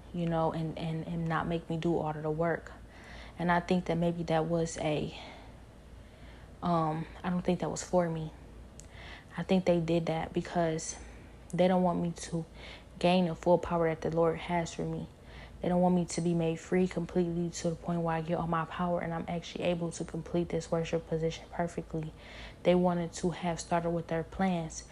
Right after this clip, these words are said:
If they had saved me from doing all the work then, then they felt like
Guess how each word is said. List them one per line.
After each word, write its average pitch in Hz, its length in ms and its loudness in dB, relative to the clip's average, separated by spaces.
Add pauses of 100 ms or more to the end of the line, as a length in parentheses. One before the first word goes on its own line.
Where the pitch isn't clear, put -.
(400)
If 170 140 2
they 180 120 8
had 170 220 4
saved 190 320 4
me 185 80 4
from 175 240 0
doing 170 140 2
all 165 120 0
the 165 80 0
work 165 260 2
then, 180 340 4
then 170 120 2
they 165 120 0
felt 170 280 0
like 160 240 -4